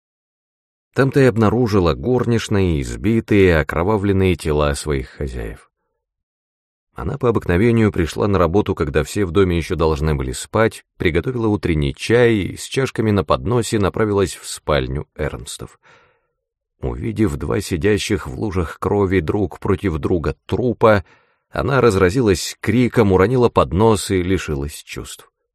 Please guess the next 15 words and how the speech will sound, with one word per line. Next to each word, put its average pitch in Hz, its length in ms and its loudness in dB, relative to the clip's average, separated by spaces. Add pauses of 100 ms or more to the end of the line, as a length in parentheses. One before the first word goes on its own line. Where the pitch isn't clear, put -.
(460)
Крик 156 260 -4
услышал 123 480 -2
пожилой 101 380 0
дворецкий 92 760 0
Тео 90 380 2
Паласио. 82 680 -4 (640)
Он 123 160 -4
вел 113 180 2
хозяйство 107 760 0
Эрнстов, 104 560 0
его - 220 -6
жена 104 240 -2
Мария 95 400 2
занималась 80 560 -2
кухней. - 500 -12